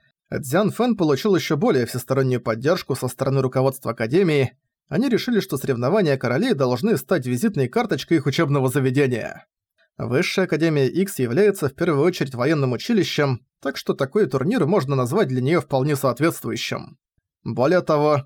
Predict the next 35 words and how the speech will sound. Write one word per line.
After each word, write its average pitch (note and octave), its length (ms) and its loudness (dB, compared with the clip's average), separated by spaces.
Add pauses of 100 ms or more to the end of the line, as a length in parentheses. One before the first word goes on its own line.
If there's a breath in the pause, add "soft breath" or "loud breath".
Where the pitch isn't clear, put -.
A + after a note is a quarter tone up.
от - 180 -6
него B2+ 260 0
будет C#3+ 300 0
много C3+ 280 2
пользы. B2+ 560 0 (360)
Он A3+ 240 2
поможет F#3 380 2
с - 80 -6
раскрытием D#3 500 0
потенциала C#3 520 2
студентов D#3 680 0 (200)
и, B3+ 100 -4
самое D#3+ 340 0
главное, D#3 440 2
станет G3 320 0
для A#2+ 140 0
них G#3+ 180 0
отличным D3 420 0
стимулом. B2 600 -2 (400)
Ведь A#2 260 -6
к - 60 -20
чему C3+ 300 -2
еще C#3+ 260 2
стремиться, E3+ 540 -2
если A#3 340 -2
не D3+ 100 2
к - 60 -14
титулу E3+ 320 0
сильнейшего C#3+ 560 0
короля? B2+ 540 2 (440)
Первым D#3+ 400 0
таким C#3 340 0
стал C3+ 240 0
Ван A#2+ 180 0
Джен, C#3+ 360 2